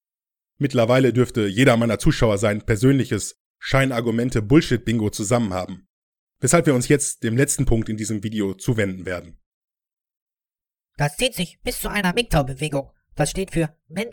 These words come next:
Speaker 2: Going Their Own Way. Und das sind heterosexuelle Männer, die Frauen so hassen, dass sie jegliche romantische oder sexuelle Beziehung zu ihnen ablehnen. Deswegen wird auch zwischen Incel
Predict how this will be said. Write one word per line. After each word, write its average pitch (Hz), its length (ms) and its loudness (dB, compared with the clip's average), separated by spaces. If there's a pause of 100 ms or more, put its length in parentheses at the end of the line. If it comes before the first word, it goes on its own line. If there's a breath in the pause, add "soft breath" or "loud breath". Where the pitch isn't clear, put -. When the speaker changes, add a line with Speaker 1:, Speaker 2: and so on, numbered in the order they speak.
Speaker 2:
Going 190 280 0
Their 175 160 0
Own 180 180 -2
Way. 180 320 -2
Und 151 160 -8
das 180 140 0
sind 180 160 -6
heterosexuelle 185 680 -2
Männer, 185 260 -2 (300 soft breath)
die 165 80 -2
Frauen 185 320 -2
so 247 180 4
hassen, - 320 -4 (160)
dass 165 140 -2
sie 170 100 -4
jegliche 190 460 -4 (240 loud breath)
romantische 180 520 -2
oder 156 180 -4
sexuelle 185 420 -4
Beziehung 175 380 -6
zu 190 120 0
ihnen 175 160 -4
ablehnen. 147 360 -6 (420)
Deswegen 196 380 -2
wird 175 120 0
auch 147 120 -4
zwischen - 240 -6
Incel 214 340 0